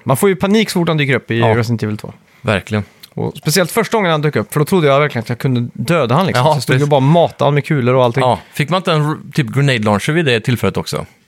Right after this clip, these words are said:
Speaker 1: Nej.
Speaker 2: Ja, nej, det kanske är om man kör, eh, om spelet.
Speaker 1: Mm.
Speaker 2: För jag har sett, eh, gameplay på när de står och matar de skotten och hjälper ingenting liksom.
Speaker 1: Mm, okej. Ja, men då ska jag inte spoila så mycket.
Speaker 2: Mm.
Speaker 1: Men, eh, i alla fall.
Speaker 2: Mm.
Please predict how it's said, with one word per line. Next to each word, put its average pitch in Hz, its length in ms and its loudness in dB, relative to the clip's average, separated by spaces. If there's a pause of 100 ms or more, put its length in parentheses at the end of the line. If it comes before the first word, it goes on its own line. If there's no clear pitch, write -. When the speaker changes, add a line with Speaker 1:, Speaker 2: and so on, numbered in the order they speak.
(680)
Speaker 1:
Nej. 240 1040 0 (200)
Speaker 2:
Ja, 143 220 -2
nej, 147 160 2
det 151 60 0
kanske 165 300 -2
är 139 100 2
om 127 80 2
man 120 160 2
kör, 117 500 2
eh, - 80 -8
om 143 200 0
spelet. 85 420 -4 (260)
Speaker 1:
Mm. 160 340 4 (120)
Speaker 2:
För 127 200 0
jag 131 100 4
har 139 40 2
sett, - 480 -4
eh, 135 100 0
gameplay 131 400 -2
på 208 140 0
när 196 100 2
de 104 80 2
står - 140 -2
och 104 80 2
matar 110 320 2
de 101 120 0
skotten - 280 -2
och 120 60 2
hjälper 110 260 -2
ingenting 113 320 -2
liksom. - 300 -10 (360)
Speaker 1:
Mm, 131 280 0
okej. 113 260 -2 (600)
Ja, 131 240 2
men 127 40 0
då 151 120 2
ska - 100 -4
jag 180 40 -2
inte 156 100 -8
spoila 143 260 0
så - 80 -4
mycket. 87 240 -4 (140)
Speaker 2:
Mm. 120 220 2 (600)
Speaker 1:
Men, 202 220 2
eh, 190 240 0
i 170 120 0
alla 190 120 2
fall. 143 280 -2
Speaker 2:
Mm. 139 240 2